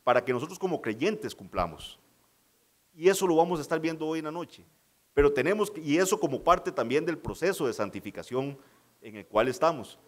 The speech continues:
Pero hoy tenemos que salir claros de que si no es con la ayuda del Espíritu Santo y si no damos el crédito a Dios, que es el que produce en nosotros ese querer y hacer por su buena voluntad, no lo vamos a lograr.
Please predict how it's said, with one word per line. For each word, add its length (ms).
Pero 340
hoy 400
tenemos 300
que 100
salir 240
claros 300
de 100
que 80
si 140
no 340
es 400
con 180
la 60
ayuda 360
del 100
Espíritu 400
Santo 460
y 280
si 180
no 220
damos 280
el 120
crédito 340
a 80
Dios, 320
que 340
es 220
el 180
que 140
produce 400
en 60
nosotros 360
ese 220
querer 340
y 80
hacer 280
por 140
su 80
buena 180
voluntad, 480
no 160
lo 160
vamos 300
a 60
lograr. 280